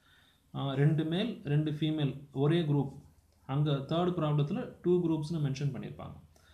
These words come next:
So, இது ஒரே குரூப்புங்கிறதுனால multiply பண்ணீங்க. இங்க அதனால தான் அங்க multiplication factor வருது.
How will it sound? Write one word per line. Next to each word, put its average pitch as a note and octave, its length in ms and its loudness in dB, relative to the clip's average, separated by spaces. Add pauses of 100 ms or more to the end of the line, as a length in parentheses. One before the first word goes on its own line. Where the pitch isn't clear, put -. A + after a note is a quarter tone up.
(160)
So, E3+ 180 -2
இது C#3+ 160 2
ஒரே D3 240 2
குரூப்புங்கிறதுனால C#3+ 840 -2
multiply C3+ 440 -2
பண்ணீங்க. B2 600 -6 (300)
இங்க D3 400 -2
அதனால C3+ 340 0
தான் F3 140 -2
அங்க B2+ 140 -2
multiplication B2+ 520 -6
factor A#2+ 300 -10
வருது. A#2 440 -6